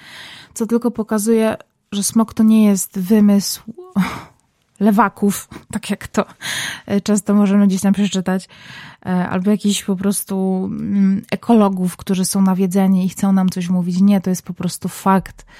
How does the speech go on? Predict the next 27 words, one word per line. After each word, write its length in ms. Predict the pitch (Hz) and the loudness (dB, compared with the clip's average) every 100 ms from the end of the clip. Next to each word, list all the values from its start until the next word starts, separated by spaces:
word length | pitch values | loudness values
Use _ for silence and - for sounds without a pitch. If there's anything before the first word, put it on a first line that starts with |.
| - - - - - - | -20 -20 -20 -20 -20 -10
E, 760 | 185 180 175 175 175 175 175 | -4 -2 0 -2 -2 -4 -4
i, 360 | - - 180 180 | -6 -8 -8 -8
i 400 | - 180 175 175 | -6 -4 -4 -4
chociażby 420 | 175 185 190 180 | -6 -4 -4 -2
Wielki 300 | 180 185 - | 0 0 -2
Smog 220 | 180 190 185 | -2 0 2
Londyński, 520 | 180 175 190 - 175 | 2 4 2 0 -4
pięćdziesiąty 560 | 175 170 170 185 180 | 0 0 0 0 0
drugi 300 | 170 175 170 | 0 0 2
rok, 360 | 175 175 - - | 2 0 -4 -10
e, 280 | 165 165 165 | -4 -2 0
możecie 340 | 165 165 165 | -2 -2 -6
sobie 140 | 175 175 | -8 -6
poczytać 380 | 170 - 170 160 | -4 -4 -4 -4
o 40 | |
tej 160 | 165 165 | -2 -4
tragedii, 540 | 165 165 170 165 170 170 _ _ _ | -2 0 0 0 -2 -2 _ _ _
mm, 320 | 175 170 160 | 0 2 2
właściwie 300 | 160 - 190 | -4 -6 -4
o 40 | 180 | -2
tej 100 | 180 | -2
katastrofie 560 | 175 175 - - 175 | -2 -4 0 0 0
środowiskowej. 840 | 156 170 160 156 - - 151 156 165 - - - - - - | -4 -4 -4 -6 -10 -12 -10 -8 -10 -14 -20 -18 -18 -16 -2
Możecie 240 | 180 175 | 0 0
sobie 180 | - 175 | 0 -2
poczytać, 640 | 175 - 175 170 156 | -2 -2 -2 -2 -2
e, 40 | - | -6